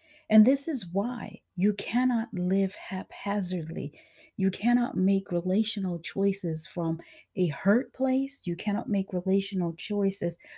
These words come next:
from a desperate place. You cannot make relational choices out of a desire to one up your ex, out of a, a need to be seen, a need to, or, you know, with a whole mindset like,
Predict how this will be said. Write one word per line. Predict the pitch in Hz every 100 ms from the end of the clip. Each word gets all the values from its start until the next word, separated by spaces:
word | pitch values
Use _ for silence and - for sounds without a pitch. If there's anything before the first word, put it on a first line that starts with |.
| - -
from | 180
a | 170 160
desperate | 143 196 226 - 262 262
place. | - 247 247 - - - _
You | 226
cannot | 220 277 285
make | 226 247 240
relational | 208 208 208 214 202 202 190
choices | - - 220 220 196 175 - - - _
out | 214 214
of | 202
a | 185
desire | 180 160 190 214 208
to | 190 185
one | 156 185 208 -
up | 220 226 -
your | -
ex, | 202 240 247 - - - - - _
out | - 196 202
of | 190
a, | 190 175 175 _ _ -
a |
need | 185 202 220 208
to | 175
be | 151 185 160
seen, | - - 233 240 240 240 - - -
a | 185
need | 196 208 208
to, | 185 -
or, | 196 185 180
you | 208
know, | 196 180
with | 175 180
a | 175
whole | - 196
mindset | 185 180 190 - 175
like, | 165 160